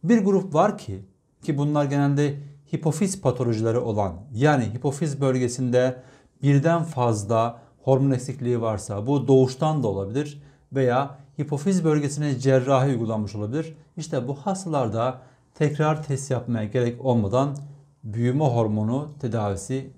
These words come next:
devam edebilir. Ancak erişkin dönemde kullanılan büyüme hormonları çocukluk dönemine göre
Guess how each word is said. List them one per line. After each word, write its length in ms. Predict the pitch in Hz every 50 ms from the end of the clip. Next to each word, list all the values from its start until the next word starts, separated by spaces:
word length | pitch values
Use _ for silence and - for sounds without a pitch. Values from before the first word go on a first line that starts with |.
| - -
devam 320 | 95 107 98 95 98 95
edebilir. 480 | 95 95 98 80 90 92 92 - - _ _ _ _ _ _ _ _ _ _ _ _ _ _ _ _ _ _ _ _ _ _ _ _ _ _ _ _
Ancak 440 | 160 180 190 160 135 113 101 - - - - _ _ _ _ _ _ _ _ -
erişkin 460 | 147 139 139 - - - 196 185 165
dönemde 380 | 156 139 131 120 107 113 113
kullanılan 540 | - 135 123 127 120 117 117 110 107 101 92
büyüme 260 | 107 110 113 113 117
hormonları 680 | 107 110 113 110 113 110 110 110 117 120 139 165 190 190 - - _ _ _ _ _ _ _ _ _ _ _
çocukluk 460 | - 135 123 139 160 151 - - -
dönemine 340 | 151 139 139 131 127 127 120
göre 380 | 120 123 135 165 180 180 -